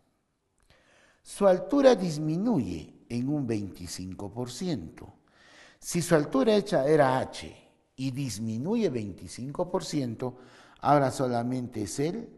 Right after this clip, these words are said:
setenta y cinco por ciento de la altura. Vamos a calcular cuánto viene a ser el área de nuestro segundo triángulo.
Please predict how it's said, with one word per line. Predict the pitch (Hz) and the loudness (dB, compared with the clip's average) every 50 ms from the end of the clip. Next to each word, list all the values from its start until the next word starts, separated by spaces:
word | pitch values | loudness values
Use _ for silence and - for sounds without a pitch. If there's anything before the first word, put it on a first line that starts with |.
| - _ _ _ _ _ _ _ _ _ _ | -20 _ _ _ _ _ _ _ _ _ _
setenta | _ - - - - - - - 147 135 143 139 - 135 123 120 117 117 120 117 107 | _ -16 -12 -10 -10 -6 0 2 2 2 0 0 -2 -2 -2 -2 -4 -4 -4 -4 -4
y | 104 98 | -4 -6
cinco | 95 - - 147 170 190 196 - - 202 196 - - | -8 -8 -6 -6 -6 -6 -8 -4 -4 -4 -4 -2 -4
por | 180 151 | -4 -4
ciento | 143 - - 143 147 143 143 143 147 135 | -4 -6 -4 -2 -2 -2 -2 -2 -4 -4
de | 127 120 107 | -4 -4 -4
la | 98 107 110 113 - - - | -6 -4 -6 -6 -6 -8 -12
altura. | - - 90 82 78 - - 78 69 - - - - _ _ _ - - - - - - - _ - | -8 -8 -8 -8 -8 -12 -14 -14 -14 -14 -16 -20 -20 _ _ _ -20 -20 -20 -20 -20 -20 -20 _ -4
Vamos | 127 120 123 127 139 160 175 165 - | 2 2 4 4 4 0 0 2 0
a | 175 170 | 0 4
calcular | - 170 156 147 - - 147 139 131 127 123 123 123 117 - - - - - _ _ _ _ _ _ _ _ _ | 4 4 4 4 2 0 2 4 6 6 6 6 4 0 -6 -12 -18 -20 -20 _ _ _ _ _ _ _ _ _
cuánto | - - 226 247 262 247 226 - 180 151 | 0 4 4 4 4 2 0 0 0 0
viene | 135 151 160 170 165 147 131 120 | 0 0 0 0 0 0 -2 -4
a | 104 | -4
ser | - - - 135 127 117 98 - - - - - - _ _ - | -4 -4 0 0 2 2 0 -4 -8 -18 -20 -20 -20 _ _ -10
el | - 123 120 107 107 - - - | -4 -2 -2 -2 -2 -4 -6 0
área | 147 160 147 127 131 131 127 135 135 135 117 - - - - | 2 2 2 2 0 -2 -2 0 0 -2 -2 -6 -10 -18 -16
de | 82 92 101 104 | -10 -6 -6 -6
nuestro | 98 98 98 92 90 - - 95 87 | -4 -6 -8 -8 -10 -10 -10 -10 -10
segundo | - - 95 92 92 98 101 95 87 82 85 85 | -8 -8 -8 -8 -6 -8 -8 -10 -10 -12 -14 -14
triángulo. | - - - 65 64 - - - - - - - - - | -16 -16 -14 -14 -14 -14 -16 -20 -20 -20 -20 -20 -20 -20